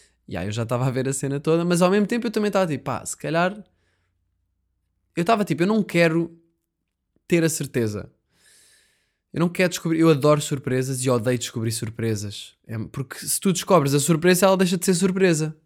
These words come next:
e fica só a ser um, uma coi-, um plano que tu já sabes e que não era suposto saberes e pronto.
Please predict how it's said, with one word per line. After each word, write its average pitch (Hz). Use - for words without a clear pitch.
e 120
fica 135
só 131
a 131
ser 135
um, 135
uma 123
coi-, 135
um 135
plano 135
que -
tu 151
já 156
sabes 156
e 160
que -
não 156
era 160
suposto 156
saberes 143
e 120
pronto. 95